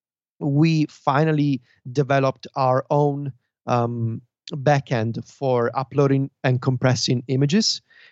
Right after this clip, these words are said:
And so, mm, the, the short, the script that I use for uploading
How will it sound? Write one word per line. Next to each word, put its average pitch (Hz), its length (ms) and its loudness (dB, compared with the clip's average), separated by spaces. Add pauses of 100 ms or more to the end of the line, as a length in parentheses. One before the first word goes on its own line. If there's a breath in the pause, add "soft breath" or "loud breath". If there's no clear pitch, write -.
(120)
And 143 140 0
so, 139 280 0 (280)
mm, 151 320 0 (140)
the, 135 240 0
the 123 160 -4
short, 156 360 0
the 135 120 -2
script 143 420 0
that 131 140 2
I 131 40 2
use 123 360 0
for 113 460 0 (320 soft breath)
uploading 135 640 0